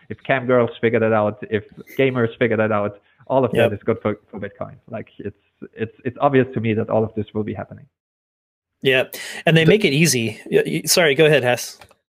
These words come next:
Speaker 3: The, the thing is, uh, I don't think, like, they'll figure it out.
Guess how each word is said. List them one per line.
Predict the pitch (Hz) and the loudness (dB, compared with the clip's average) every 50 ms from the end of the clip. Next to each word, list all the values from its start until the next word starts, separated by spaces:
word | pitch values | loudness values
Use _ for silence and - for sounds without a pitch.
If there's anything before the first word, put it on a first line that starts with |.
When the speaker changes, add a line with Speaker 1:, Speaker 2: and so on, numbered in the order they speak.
| _ _ _ _ _ - | _ _ _ _ _ -2
Speaker 3:
The, | 120 135 - - | 0 0 0 2
the | 127 127 123 | 0 0 0
thing | - - 160 160 151 | 2 4 4 6 6
is, | 151 151 151 135 123 120 - - | 8 6 6 4 2 0 0 2
uh, | 110 107 104 101 98 98 - - - - _ _ _ _ _ _ _ _ _ _ - | 4 4 6 4 4 2 0 -2 -6 -14 _ _ _ _ _ _ _ _ _ _ 0
I | 127 131 | 0 2
don't | 127 143 156 151 107 - | 4 4 4 2 0 0
think, | - - 147 147 131 - - - - _ _ _ _ _ _ | 2 4 4 4 4 0 -8 -20 -20 _ _ _ _ _ _
like, | 113 110 110 110 - | -2 -2 -2 -2 -2
they'll | 110 113 113 110 | 0 0 2 2
figure | 107 - - - 143 131 123 123 117 113 | 0 -2 0 0 2 4 6 6 6 4
it | 107 - - 123 | 4 2 2 2
out. | 127 117 107 - - - | 2 2 0 -2 -6 -12